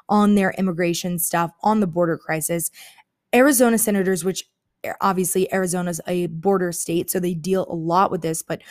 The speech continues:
Kristen Sinema and Mark Kelly, both Democrats, have asked for more resources. Arizona has been put in an awful position where they're having to send their state resources and National Guard to assist the border, but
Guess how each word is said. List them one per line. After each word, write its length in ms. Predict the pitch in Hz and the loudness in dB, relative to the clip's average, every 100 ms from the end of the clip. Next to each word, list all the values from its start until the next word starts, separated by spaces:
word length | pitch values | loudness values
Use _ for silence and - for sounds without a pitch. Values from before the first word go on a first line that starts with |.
| - - | -20 -20
Kristen 340 | - 262 269 262 | 0 0 2 0
Sinema 440 | - 214 202 190 | 2 2 2 0
and 180 | 208 220 | 0 2
Mark 200 | 202 143 | 2 0
Kelly, 360 | - 185 175 175 - | 0 0 0 -2 -8
both 360 | - - 226 214 | -10 2 2 4
Democrats, 520 | 226 214 - 170 185 - - _ | 0 0 -2 -2 -2 -8 -20 _
have 180 | - 214 - | -2 -2 0
asked 300 | 202 240 - | 0 0 -2
for 120 | 269 | 2
more 300 | 226 208 202 | 2 2 0
resources. 880 | 170 196 - 180 170 - 53 - - _ _ _ _ _ _ - | 0 -2 0 -2 -4 -8 -8 -8 -10 _ _ _ _ _ _ 2
Arizona 460 | 240 302 247 233 226 | 4 4 4 2 2
has 160 | 175 160 _ - | 0 -8 _ -6
been 200 | 180 202 | -2 -2
put 220 | - 180 | -2 -4
in 80 | 196 | -4
an 160 | 180 - _ - | -6 -12 _ -6
awful 340 | 196 202 - | -2 -2 -4
position 760 | 180 202 170 175 - 180 175 170 | -6 -4 -4 -6 -6 -6 -6 -4
where 400 | 185 175 175 170 - _ - | -4 -2 -4 -6 -18 _ -4
they're 120 | 190 | -4
having 300 | 202 208 226 | 0 2 2
to 60 | |
send 260 | 233 - 202 | 0 0 0
their 100 | 196 | -2
state 360 | 185 - 185 180 | -4 -2 -2 -2
resources 800 | 202 - 180 175 - 175 170 165 - | -4 -4 -4 -4 -4 -2 -2 -4 -4
and 260 | 185 180 | -2 -2
National 400 | 175 180 185 196 | -2 -4 -4 -4
Guard 440 | 175 175 170 170 - - _ | 0 0 2 0 -4 -16 _
to 100 | - | 0
assist 280 | 226 247 233 | 2 2 2
the 80 | 220 | 0
border, 280 | 185 190 196 | 2 2 2
but 280 | 170 - | 0 -2